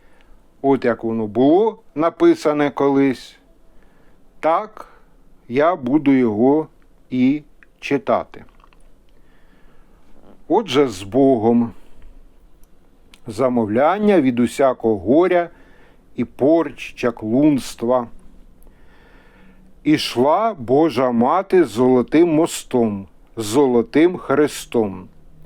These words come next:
Золотою паличкою підпиралась, шовковим поясом підперезалась. Назустріч їй сам Господь Бог Ісус Христос.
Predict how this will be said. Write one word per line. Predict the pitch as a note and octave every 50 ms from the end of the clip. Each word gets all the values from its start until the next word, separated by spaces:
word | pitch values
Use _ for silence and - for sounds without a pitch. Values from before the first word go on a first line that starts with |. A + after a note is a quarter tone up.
| - - - - - - - - - - - - - -
Золотою | A#2+ G#2 G2 C3+ F3 F3+ F#3 F#3 F3+ F3+ - E3+ D#3+ D#3 D3 C3+
паличкою | A#2+ - - C#3+ D3 D3 C#3 C3+ C3 A#2 - - - - D#3+ F3 G3 G3 F#3
підпиралась, | - - C3+ B2+ - - - D3+ C#3+ C3+ C#3 C#3 C#3 C3+ C3 C3 C3 A#2 - - - - - - _ _ - _ _ _ _ _ _ _ - _ _ - - -
шовковим | - - - - E3+ E3+ E3 D3+ B2 - C#3 C3+ C3 B2+ B2 A2+ G#2
поясом | - - C3 D3+ E3+ F#3+ G3+ G3 F#3 - - - F3+ F#3+ F#3+ F3+
підперезалась. | - - C#3 C#3 - - - C#3 C#3 D3+ D#3 B2+ G2 G2+ G#2+ G2 G2 F#2+ F#2 F#2 F2+ - - - - - - - - - - - - - _ - - - _ - _ - - _ - - -
Назустріч | B2 C#3+ D3+ D#3 C#3 G#2+ G#2+ C3+ D#3 D3+ A#2 - - - B2 A2+ A#2+ A2 - - -
їй | G#2 G2 G2+ C3+ E3 G#3 A3+ G#3+
сам | F#3+ - - - - D3+ E3 F#3 G3+ F#3+
Господь | C#3+ D#3 F#3 F3 - - - - - F3 E3 C3
Бог | A#2 G2+ A2+ C3+ D3+ D#3+ D#3 - - -
Ісус | - C3 A#2+ - - - - C3+ D3+ F#3 F3 -
Христос. | - - - B2+ C3+ B2+ - - - - A2 G#2 G2 F#2 - - - - -